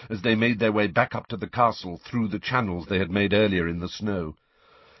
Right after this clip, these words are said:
"You see what she's up to? It's her thing about half-breeds all over again. She's trying to make out Hagrid some kind of dim-witted troll, just because he had a giantess for a mother.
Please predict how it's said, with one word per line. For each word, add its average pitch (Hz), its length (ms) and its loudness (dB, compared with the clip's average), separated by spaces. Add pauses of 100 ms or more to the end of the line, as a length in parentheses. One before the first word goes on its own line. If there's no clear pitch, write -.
(240)
"You 269 100 -6
see 285 240 -6
what 254 180 -8
she's - 300 -6
up - 180 0 (100)
to? 82 140 -10 (720)
It's - 200 -6
her 180 220 2
thing 240 320 0
about 180 300 4
half-breeds 110 1080 2
all 202 240 4
over 170 260 0
again. 151 400 -2 (180)
She's 220 200 -6
trying 262 320 0
to 254 60 0
make 208 240 2
out 175 160 4
Hagrid 170 460 0
some 208 240 2
kind 202 220 2
of 156 280 -4
dim-witted 226 600 2
troll, 170 520 2 (440)
just - 260 0
because 247 280 -2
he 233 100 0
had 220 160 -2
a 208 60 0
giantess 233 680 4
for 180 160 -2
a 175 60 2
mother. 208 360 0